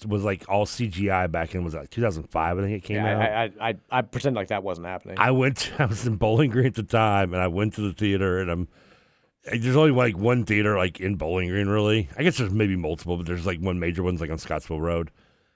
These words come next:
Speaker 1: And it was, like, a Tuesday night. I went to the movie. I was like, "I'm gonna go see this movie."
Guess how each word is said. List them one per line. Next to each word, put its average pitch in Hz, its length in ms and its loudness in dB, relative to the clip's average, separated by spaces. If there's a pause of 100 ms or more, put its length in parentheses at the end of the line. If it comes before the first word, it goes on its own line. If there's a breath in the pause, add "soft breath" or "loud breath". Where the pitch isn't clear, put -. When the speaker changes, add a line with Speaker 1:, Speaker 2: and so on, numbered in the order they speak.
(160)
Speaker 1:
And 98 180 2
it 101 60 0
was, 101 80 0
like, 101 100 0
a 98 60 -2
Tuesday 120 500 2
night. 90 420 2
I 80 60 -8
went 95 200 0
to 98 40 -4
the 101 100 0
movie. 95 220 0
I 85 80 -2
was 87 160 -4
like, 87 80 -8
"I'm 156 100 0
gonna 196 120 2
go 110 80 2
see 95 180 -8
this 87 160 -8
movie." 69 340 -8